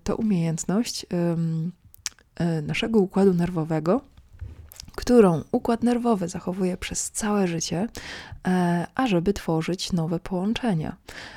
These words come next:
Za każdym razem, kiedy znajdujemy w rzeczywistości coś nowego, kiedy próbujemy nowej umiejętności, kiedy, e, w nowy sposób używamy ciała, mózgu, e,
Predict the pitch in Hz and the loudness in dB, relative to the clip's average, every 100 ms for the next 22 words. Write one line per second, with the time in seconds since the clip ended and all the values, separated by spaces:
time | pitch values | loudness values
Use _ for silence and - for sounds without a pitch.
0 | - - - 208 262 240 190 180 175 175 | -12 -8 -4 -2 2 2 2 2 0 -2
1 | - 170 156 156 143 165 170 170 175 175 | -2 -2 2 2 0 -2 -2 2 2 2
2 | 170 160 - - - 196 - 175 170 - | 0 -2 -6 -8 -6 -6 -4 -4 -4 -8
3 | - 170 - 190 175 160 - - - 185 | -10 -8 -4 -2 -2 -4 -8 -10 -8 -8
4 | - 185 202 196 196 196 190 190 - 190 | -6 -2 2 2 2 -2 -2 -2 -2 -2
5 | 185 190 - 175 - - - 190 190 - | -2 -4 -4 -6 -8 -12 -8 -4 -6 -6
6 | - - - - - - 185 185 180 180 | -16 -18 -18 -20 -20 -8 -2 0 0 0
7 | 170 165 170 - 175 208 226 - - - | -2 -2 -6 -4 -2 0 -2 -4 -6 -4
8 | 190 - - - - 180 175 180 180 190 | -4 -4 -8 -10 -12 -8 -6 -2 -2 -2
9 | 185 - 180 175 165 - 190 _ _ - | -4 -4 -2 -2 -2 -6 -10 _ _ -8
10 | 180 175 196 190 - - - - - - | -2 2 2 2 -4 -8 -10 -20 -20 -20
11 | _ | _